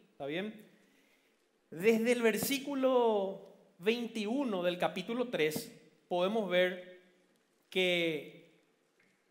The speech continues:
Pablo empieza a desarrollar o empieza una discusión acerca de la doctrina de la salvación por la gracia a través de la fe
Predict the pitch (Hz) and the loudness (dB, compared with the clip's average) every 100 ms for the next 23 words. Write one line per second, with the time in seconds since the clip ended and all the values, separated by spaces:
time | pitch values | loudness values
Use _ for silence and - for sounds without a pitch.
0 | _ 202 226 226 196 - 185 190 202 196 | _ 4 6 4 -2 0 0 2 4 4
1 | 208 202 208 208 170 160 165 180 160 151 | 2 2 0 0 0 2 2 0 -6 -6
2 | 175 185 196 180 196 202 196 190 180 180 | -6 -4 -4 -2 -2 -2 -8 -6 -6 -2
3 | 185 175 185 196 202 202 196 - - 233 | -2 0 0 2 2 2 0 -6 -2 0
4 | 262 254 247 233 226 220 196 180 - 214 | 0 0 0 0 -2 -4 -6 -8 -6 -6
5 | 220 226 220 208 170 151 165 220 220 233 | -4 -4 -2 0 -2 0 0 0 -2 -6
6 | 202 196 190 165 165 190 196 180 - 185 | -2 -2 0 0 0 -2 -4 -6 -2 0
7 | 254 - | -2 -8